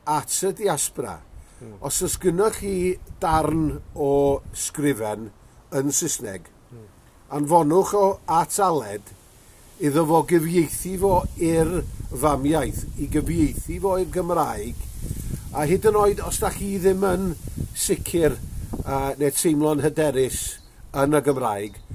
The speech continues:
Speaker 1: fydd gennych chi darn o waith greinus cywir, fydd yn gallu mynd mewn i'ch, yym, blwydd llyfr chi,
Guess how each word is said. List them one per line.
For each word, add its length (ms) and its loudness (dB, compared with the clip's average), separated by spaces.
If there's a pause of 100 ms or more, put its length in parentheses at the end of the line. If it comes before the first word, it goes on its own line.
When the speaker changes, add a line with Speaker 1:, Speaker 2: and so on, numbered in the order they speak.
(120)
Speaker 1:
fydd 220 -4
gennych 360 2
chi 140 4 (460)
darn 380 2
o 80 6
waith 460 2 (160)
greinus 840 0 (240)
cywir, 540 2 (560)
fydd 200 -4
yn 80 -2
gallu 260 -2
mynd 180 0
mewn 440 2
i'ch, 340 -4 (120)
yym, 460 -4 (640)
blwydd 400 4
llyfr 400 2
chi, 160 0